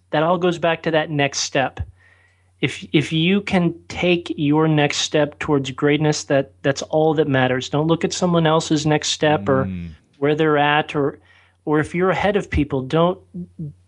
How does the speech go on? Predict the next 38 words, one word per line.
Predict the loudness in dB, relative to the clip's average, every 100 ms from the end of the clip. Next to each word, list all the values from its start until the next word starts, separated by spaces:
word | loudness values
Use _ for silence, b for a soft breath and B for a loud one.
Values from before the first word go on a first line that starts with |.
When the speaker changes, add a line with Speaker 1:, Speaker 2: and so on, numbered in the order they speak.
| -10
Speaker 1:
don't | -2 -2 0
be | -2
prideful | -2 -2 0 0 0 0 0 2
in | 2
that. | 2 2 0 -10 _ b b b b _
But, | -2 -2 -2 _ -18 -8
you | -4
know, | 0 0 -4 _ _
intentional, | -8 -6 0 0 2 2 2
consistent, | 2 -4 0 0 2 0 0
incremental | -2 -2 0 2 2
improvement, | 0 0 2 2 0
I | -2
think | 0 2 0 -2 b b b b b
that's | -2 -2
pretty | -2 0 2
dang | 2 2 0
great. | -2 -4 -6
Speaker 2:
It's | -10 -6
all, | -4 -2
that's | -2 -6
great, | -4 -2 0
man. | 0 -2 -2
Always | 0 0
about | 2 -2
taking | 0 -2
the | 0
next | 0 -2
step | -2 -2 0
and | -6 -18 -8
improving | -6 -2 0 0
yourself. | -2 -2 -2 -2 -4 -12 B B B B B B
Speaker 1:
Absolutely. | 2 2 2 2 2 -2
Speaker 2:
I | -4
love | -2 -2
it, | 0
man. | -2 -2 -6
Well, | -4 -2 -2 -4